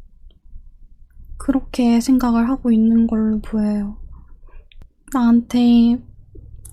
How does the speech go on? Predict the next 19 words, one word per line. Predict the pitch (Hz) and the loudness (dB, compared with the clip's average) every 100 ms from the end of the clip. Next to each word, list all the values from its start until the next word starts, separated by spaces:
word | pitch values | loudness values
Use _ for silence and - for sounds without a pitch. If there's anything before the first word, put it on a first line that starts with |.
| - - - | -20 -20 -16
관계에서 | - 254 247 262 247 233 233 | -2 2 4 2 2 2 -2
좀 | 226 233 233 226 233 233 233 | 0 2 4 6 6 4 2
나누어주거나 | 226 220 247 240 233 - 226 226 | 0 4 4 4 -2 -4 -2 -2
베푸는 | 226 226 - - 262 262 269 - | -2 -6 -4 2 4 4 2 0
그러지 | - 240 226 226 - | -6 -2 0 0 -2
않고 | 214 214 - - 233 233 233 - - - - _ - - | -2 -2 -6 -4 0 0 -2 -8 -20 -20 -20 _ -20 -4
나를 | 233 226 220 233 233 | 0 0 2 2 0
재고 | 233 - 233 254 262 | -2 -4 -4 -2 -4
따지는 | - 302 302 294 269 | -4 -4 4 6 6
사람이지 | 262 269 277 262 233 - | 2 0 2 2 0 -2
않았나 | 220 208 208 208 208 208 208 | -4 -2 -2 -4 -6 -12 -16
그렇게 | - 247 240 285 | -10 -10 -2 2
생각하시는 | 302 294 294 - 240 233 220 214 | 4 2 -2 -8 -6 -2 -2 -2
것 | 208 | -6
같아요. | 208 - - - - - - - - - - - | -10 -16 -20 -20 -20 -20 -20 -20 -20 -20 -20 -20
그리고 | - 240 - | -12 -10 -4
너무 | 226 226 233 | 2 4 4
칼 | - 370 | -2 -8
같은? | 359 370 - - 320 | -6 -8 -8 -14 -14